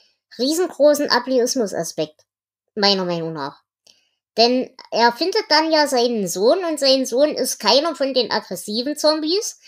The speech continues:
also er ist keine aktive Bedrohung mehr. Er ist nur anders. Er ist geistesabwesend. Äh, ich zitiere an der Stelle: "Clay beobachtete, wie der Fahrtwind die langen, schmutzigen Haare seines Sohnes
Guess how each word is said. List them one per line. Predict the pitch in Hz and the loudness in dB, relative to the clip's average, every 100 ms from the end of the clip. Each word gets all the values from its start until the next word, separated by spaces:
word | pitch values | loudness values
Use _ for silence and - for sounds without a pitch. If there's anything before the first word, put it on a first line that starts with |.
| - - - | -20 -16 -2
also | 208 220 | 0 2
er | 196 - | 0 0
ist | - - | -4 0
keine | 220 254 262 - - - | 2 4 2 0 -2 -4
aktive | 220 - - 254 240 196 | -4 -4 -10 -8 -8 -8
Bedrohung | 190 - 180 175 185 175 | -12 -8 -4 -2 -2 -2
mehr. | 175 240 466 _ _ _ _ _ _ _ _ _ _ _ | 0 -2 -4 _ _ _ _ _ _ _ _ _ _ _
Er | 240 - | 0 0
ist | 311 330 - - | 0 0 -2 -6
nur | 269 302 294 - | -2 2 0 0
anders. | 262 277 208 165 160 | -2 0 0 -2 -6
Er | - 190 196 | -6 -4 -4
ist | - | 0
geistesabwesend. | 262 320 320 269 - 240 208 220 220 226 226 226 - | 2 2 0 -6 -2 -4 -2 -2 -2 -2 -6 -8 -6
Äh, | 208 214 - | -2 0 -2
ich | - - | -8 -10
zitiere | 208 254 262 | -10 0 2
an | 254 220 | 2 0
der | 220 220 | -2 -4
Stelle: | - 220 220 226 _ _ _ _ - | 0 0 0 -4 _ _ _ _ -12
"Clay | 214 262 392 | 0 2 2
beobachtete, | 330 269 320 311 - - 277 247 247 | 2 4 6 4 2 -4 -2 0 0
wie | 226 | 0
der | 214 185 | 0 0
Fahrtwind | - 233 339 262 285 277 | 2 2 2 -2 -6 -6
die | 214 | -4
langen, | 180 320 330 | 0 0 -2
schmutzigen | 302 262 269 262 196 165 | -4 -6 -4 -6 -6 0
Haare | 190 214 | 2 2
seines | 214 180 180 170 | -2 -4 -4 -6
Sohnes | 220 233 240 233 | 0 2 2 -2